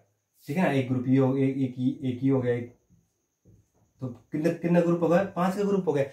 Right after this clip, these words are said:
तो इसको हम बोलेंगे mycelia। समझ में आ रहा है आपको? सिंगल है तो उसको हाइफी बोलना है, हाइफी, और यदि वो group बन गया है, group of hyphae बन गया, तो उसको हम क्या बोलेंगे?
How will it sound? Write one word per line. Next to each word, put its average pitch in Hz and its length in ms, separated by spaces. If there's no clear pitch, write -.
तो 156 140
इसको 156 220
हम 151 120
बोलेंगे 120 640
mycelia। 131 840
समझ 120 100
में 127 100
आ 135 60
रहा 143 100
है 139 60
आपको? 170 460
सिंगल 147 440
है 165 160
तो 139 140
उसको 110 200
हाइफी 120 340
बोलना 151 320
है, 156 300
हाइफी, 135 460
और 120 160
यदि 120 140
वो 123 180
group 160 340
बन 160 180
गया 151 180
है, 147 120
group 139 220
of 151 140
hyphae 127 300
बन 147 100
गया, 147 140
तो 143 60
उसको 139 160
हम 135 60
क्या 139 100
बोलेंगे? 135 460